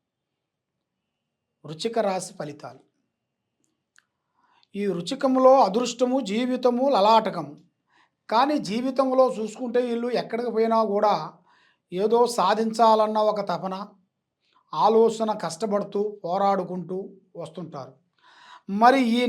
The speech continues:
నెలలో వీళ్ళకి కొన్ని కార్యక్రమాలు, మ్యారేజ్ చేయాల్సిన, కొన్ని మ్యారేజ్ చేసుకోవాల్సినవి, ఇంట్లో మ్యారేజ్ చేయాల్సినవి, అలాంటి కొన్ని కార్యక్రమాలు వీళ్ళకి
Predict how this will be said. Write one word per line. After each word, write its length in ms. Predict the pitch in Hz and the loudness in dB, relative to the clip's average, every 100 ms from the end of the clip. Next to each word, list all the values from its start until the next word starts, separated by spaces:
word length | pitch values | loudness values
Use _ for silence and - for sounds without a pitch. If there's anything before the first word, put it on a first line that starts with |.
| 208 | 2
నెలలో 380 | 202 247 277 269 | 4 4 8 8
వీళ్ళకి 360 | 240 226 247 214 170 220 - _ _ _ _ | 8 4 0 -2 -4 -8 -16 _ _ _ _
కొన్ని 260 | 226 226 208 208 | 0 2 0 2
కార్యక్రమాలు, 600 | 196 240 247 220 190 160 - - _ 165 165 | 4 2 2 4 4 2 -10 -20 _ -12 -4
మ్యారేజ్ 440 | 175 226 240 233 233 - | 0 4 4 2 -2 -4
చేయాల్సిన, 520 | 190 214 214 208 208 202 202 | -2 2 2 2 -4 -10 -8
కొన్ని 200 | 190 180 170 | -8 -8 -6
మ్యారేజ్ 360 | 180 202 196 190 190 | -4 -2 -4 -6 -8
చేసుకోవాల్సినవి, 800 | 180 - 190 185 175 175 175 180 - _ _ _ _ _ | -8 -6 -4 -2 -4 -8 -12 -14 -20 _ _ _ _ _
ఇంట్లో 300 | 175 202 - 208 175 | -10 -2 2 2 2
మ్యారేజ్ 420 | 175 202 202 202 - | 0 0 -2 -4 -8
చేయాల్సినవి, 680 | 170 190 185 175 180 175 180 - - _ _ _ - | -4 -2 -2 -2 -8 -10 -12 -16 -20 _ _ _ -6
అలాంటి 460 | 175 226 240 247 233 | 2 4 2 -2 -2
కొన్ని 220 | 214 202 190 - | -2 -2 -6 -4
కార్యక్రమాలు 720 | 175 190 233 - 226 208 202 202 | 2 2 0 2 6 6 4 0
వీళ్ళకి 340 | 185 175 202 | -2 -2 -4